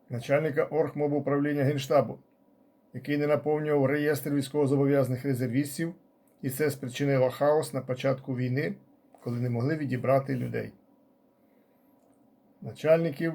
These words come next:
військової освіти, двох начальників військової освіти Генерального штабу за недбале виконання службових обов'язків, які не підготували якісних офіцерів,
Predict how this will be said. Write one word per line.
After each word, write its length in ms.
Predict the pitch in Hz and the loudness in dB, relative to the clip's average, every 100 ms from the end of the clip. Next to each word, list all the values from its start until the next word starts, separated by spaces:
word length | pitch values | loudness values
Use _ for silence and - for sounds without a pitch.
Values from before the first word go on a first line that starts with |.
| - 131 | -6 -8
військової 500 | 139 - 160 160 160 | -8 -2 0 0 -2
освіти, 420 | - 165 139 - | -2 -4 -4 -8
двох 380 | - 120 160 156 | -10 -2 0 0
начальників 580 | 147 135 156 160 143 143 | -4 0 0 -2 -4 -2
військової 420 | 139 139 147 139 | -2 -2 0 2
освіти 340 | 135 143 143 139 | 2 -2 -2 0
Генерального 460 | 135 139 139 147 | 2 2 2 0
штабу 340 | - 165 127 117 | -2 0 0 -2
за 100 | 123 | -6
недбале 420 | 123 123 135 127 | -2 2 2 2
виконання 440 | 123 127 127 123 | -2 -4 -2 -4
службових 520 | 113 131 117 127 113 | -6 -6 -2 -2 -2
обов'язків, 580 | 123 123 131 139 190 190 - _ _ _ - | -4 -2 -2 -2 -4 -4 -6 _ _ _ -8
які 220 | 135 156 | -4 -4
не 100 | 160 | -2
підготували 640 | 175 170 - 156 131 127 | 0 0 2 4 4 4
якісних 500 | 131 123 135 - 135 | 2 0 -4 -10 -10
офіцерів, 520 | 123 131 127 156 185 | -10 -10 -2 0 0